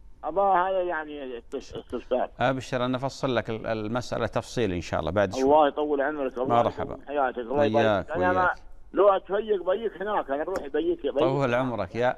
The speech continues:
Speaker 2: الساعة مباركة،
Speaker 1: نعم.
Speaker 2: اهلا وسهلا.
Speaker 1: الله اني، اني ودي اشوفك، اجلس وياك، يعني.
Speaker 2: الله يحييك.
Speaker 1: لو، لو ساعتين. نعم.
Speaker 2: الله يحييك، الله يحييك.
Speaker 1: مرحبا، الساعة، مرحبا، مرحبا.
Speaker 2: هلا، هلا وغلا، مع السلامة. ام عمر.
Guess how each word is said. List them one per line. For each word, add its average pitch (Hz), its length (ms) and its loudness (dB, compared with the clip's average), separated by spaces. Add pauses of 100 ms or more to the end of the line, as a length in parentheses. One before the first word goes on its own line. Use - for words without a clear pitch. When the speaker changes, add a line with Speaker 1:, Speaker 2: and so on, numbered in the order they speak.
Speaker 2:
الساعة 123 340 -4
مباركة، 131 440 2
Speaker 1:
نعم. 104 100 -2
Speaker 2:
اهلا 113 120 -2
وسهلا. 110 400 0
Speaker 1:
الله 180 280 6
اني، 170 300 -4
اني 165 240 -6
ودي 170 460 0
اشوفك، 170 440 -2 (440)
اجلس 170 320 -4
وياك، 170 380 2
يعني. 143 160 6
Speaker 2:
الله 117 280 4
يحييك. 113 680 0
Speaker 1:
لو، 151 200 0
لو 160 180 4
ساعتين. 143 380 0 (100)
نعم. 151 180 0
Speaker 2:
الله 123 280 4
يحييك، 107 560 -4
الله 110 240 0
يحييك. 98 260 -4
Speaker 1:
مرحبا، 147 420 0
الساعة، 139 300 2
مرحبا، 127 420 0
مرحبا. 107 400 0
Speaker 2:
هلا، 95 100 -2
هلا 101 100 -2
وغلا، 98 300 0
مع 92 160 -2
السلامة. - 420 -6 (1700)
ام 104 180 0
عمر. 120 340 2